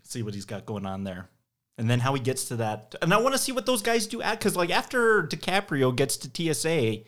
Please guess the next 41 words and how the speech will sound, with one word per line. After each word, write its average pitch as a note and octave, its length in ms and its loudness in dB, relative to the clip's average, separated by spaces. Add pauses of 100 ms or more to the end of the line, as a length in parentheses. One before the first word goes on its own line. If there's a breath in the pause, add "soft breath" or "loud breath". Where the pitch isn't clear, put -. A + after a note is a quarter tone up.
(120 soft breath)
he's D4 300 0
done E3 420 4
doing A#2+ 300 4
this, G#2+ 200 0
dude. F3 160 -4
He F#3+ 60 -2
gets G3+ 160 2
to G#3 80 -2
see - 140 -2
his F#3+ 100 2
kids. G3 580 2 (360 soft breath)
He's G#3+ 180 0
retiring F#3 460 4
out F#3+ 180 2
there, G3+ 260 2
wherever F3 400 6
in D#3+ 120 2
California. F#3 760 0 (540 soft breath)
What's - 140 -10
the - 100 -4
rest G#4 200 0
of - 60 -10
those G#4 160 2
guys B2 260 4
doing A#2+ 240 4
after G#2+ 220 -2
that? G2 160 -2
Are - 20 0
they A2+ 100 0
getting G#3 220 2
into G#3 160 4
more G#3 140 4
dream C#3 360 2
heists? D#4+ 340 -2
Like, D3 160 -2
wh-, F3+ 160 -6
what A3+ 140 0
are G4+ 40 -2
they - 180 0
up A#2 240 0
to? G2 240 -4